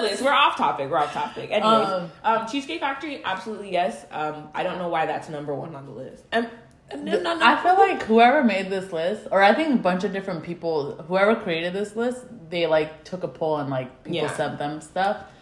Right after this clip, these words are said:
Speaker 1: I find
Speaker 2: Like, what's
Speaker 1: Cheesecake
Speaker 2: wrong with
Speaker 1: Factory, there's nothing wrong with that. Um,
Speaker 2: You get a dessert.
Speaker 1: Yeah.
Speaker 2: Built-in dessert is the Cheesecake
Speaker 1: What about
Speaker 2: Factory.
Speaker 1: Applebee's, though?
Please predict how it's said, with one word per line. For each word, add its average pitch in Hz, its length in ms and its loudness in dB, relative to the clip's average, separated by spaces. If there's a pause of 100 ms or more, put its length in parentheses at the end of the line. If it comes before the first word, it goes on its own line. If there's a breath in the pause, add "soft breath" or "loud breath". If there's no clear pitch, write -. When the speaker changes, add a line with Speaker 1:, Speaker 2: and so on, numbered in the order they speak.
(500 soft breath)
Speaker 1:
I 196 160 6
find 233 240 6
Speaker 2:
Like, 233 160 4
what's - 120 -6
Speaker 1:
Cheesecake 220 240 2
Speaker 2:
wrong 247 100 6
with 240 100 0
Speaker 1:
Factory, 214 420 6
there's 175 200 0
nothing 170 300 -4
wrong 147 220 -2
with 143 160 -4
that. 139 380 0 (120)
Um, 143 640 -4 (560)
Speaker 2:
You 269 100 -4
get 262 180 2
a 175 120 2
dessert. 180 840 0
Speaker 1:
Yeah. 156 500 2
Speaker 2:
Built-in 262 480 2
dessert 254 260 -2
is 240 220 -4
the 247 100 -6
Cheesecake 220 840 0
Speaker 1:
What 180 120 8
about 165 440 8
Speaker 2:
Factory. 165 300 -2
Speaker 1:
Applebee's, 143 100 -8
though? 143 300 -4